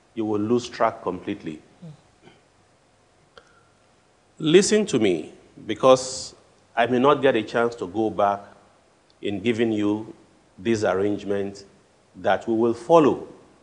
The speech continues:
as we take on the fifth, the sixth, and the seventh seals. You will find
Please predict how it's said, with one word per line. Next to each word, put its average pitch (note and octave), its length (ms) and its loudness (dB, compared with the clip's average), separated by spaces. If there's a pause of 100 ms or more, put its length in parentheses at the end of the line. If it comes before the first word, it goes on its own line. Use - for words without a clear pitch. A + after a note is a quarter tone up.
(440)
as G#2+ 200 0
we G#2+ 80 -4
take D3+ 360 -4
on B2+ 380 0 (1120)
the F#2+ 120 -6
fifth, - 680 -2 (500)
the F2 100 -6
sixth, - 520 -10 (500)
and - 120 -12
the E2 60 -8
seventh F#2+ 380 -6
seals. - 640 -18 (1400)
You C#3 160 6
will F#3+ 180 10
find F3 560 2